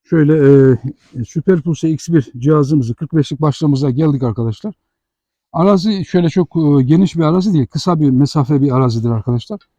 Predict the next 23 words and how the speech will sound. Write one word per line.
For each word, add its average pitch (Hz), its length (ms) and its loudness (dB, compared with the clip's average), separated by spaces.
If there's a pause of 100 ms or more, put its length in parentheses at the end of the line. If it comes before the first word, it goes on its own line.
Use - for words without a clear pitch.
(240)
Burada 180 300 0
ben 185 120 2
şimdi 151 240 0
şöyle 160 340 2
bir, 185 240 -4
e, 139 360 2 (580)
şöyle 165 360 2
bir, 170 80 0
e, 139 380 0
gold 156 320 2
modunda 139 500 2 (220)
şöyle 160 400 -2 (1160)
çubuklarımı 147 580 0
bir 160 80 0
kaldırayım 135 500 4
arkadaşlar. 107 640 -4 (2750)
Şimdi 180 220 -4
bakın 143 380 0 (560)
burada 160 440 -2
hafif 175 280 0
hafif 170 340 0
dönüyor 147 360 4
arkadaşlar. 104 640 -6